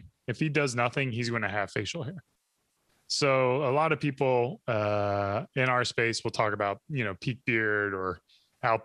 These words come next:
they're gonna start shaving again. I'm like, "Well, the, the default for men, if you do nothing, you're gonna have facial hair."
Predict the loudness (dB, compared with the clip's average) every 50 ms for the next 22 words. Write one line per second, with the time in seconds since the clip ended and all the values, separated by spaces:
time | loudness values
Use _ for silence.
0 | -8 -14 -8 -2 -2 -2 0 0 -2 -2 -2 -2 -2 -2 0 0 0 0 -2 -4
1 | -4 -4 -4 -4 -2 -2 -2 -2 0 0 0 0 0 0 -2 -4 -4 -4 -8 -14
2 | -18 _ _ _ _ -4 -4 0 0 0 2 4 4 4 4 0 -4 -4 -2 0
3 | 0 0 0 -2 -2 0 0 0 0 0 -4 -10 -12 _ _ _ _ _ _ _
4 | _ _ _ _ -4 -2 0 0 2 2 2 2 2 2 0 -2 -2 -4 -6 -4
5 | -4 -2 -2 -2 -4 -4 -4 -6 -8 -6 -6 -6 -6 -6 -8